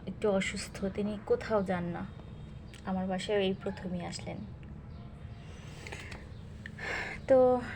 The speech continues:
বাবার যে মন চাইলো বাসায় আসার জন্য, সেটাই বাবাকে অনেক ধন্যবাদ।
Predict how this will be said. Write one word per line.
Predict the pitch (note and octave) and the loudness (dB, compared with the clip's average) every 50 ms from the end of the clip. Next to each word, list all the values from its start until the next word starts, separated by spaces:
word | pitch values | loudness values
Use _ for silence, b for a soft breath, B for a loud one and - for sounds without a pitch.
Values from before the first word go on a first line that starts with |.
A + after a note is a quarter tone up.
| B B B | B B B
বাবার | A3 G#3+ G#3 G#3 A#3 A3 | 4 6 8 8 6 8
যে | A#3 B3+ | 6 4
মন | A3+ A3 G#3+ A3 A3+ A3 | 6 6 2 2 0 4
চাইলো | - A#3 G3+ G3 G3+ G#3 A3 G#3 G3 | 4 6 6 6 6 8 6 6 6
বাসায় | F#3+ G3 F#3+ F#3+ - G3+ F#3 | 4 4 2 2 2 0 -2
আসার | F#3 - - F#3+ F#3 | -2 0 -2 -2 0
জন্য, | - G3+ F#3+ - F3+ F#3 G3 G3 - - | 0 -2 -2 -2 -4 -4 -4 -6 -8 -8
সেটাই | - - - - - - G3+ G3+ G3 | -8 -8 -6 -8 -4 -4 -4 -2 0
বাবাকে | F#3 F#3 F3+ F#3+ F#3+ - F#3+ | 0 0 0 0 -2 -2 -2
অনেক | F#3 F3+ F3 F3+ F#3+ F#3+ | -2 -2 -2 -2 -2 -2
ধন্যবাদ। | - F#3 F3+ F#3 F#3 - - - - | -2 -2 -2 -2 -2 -2 -4 -4 -4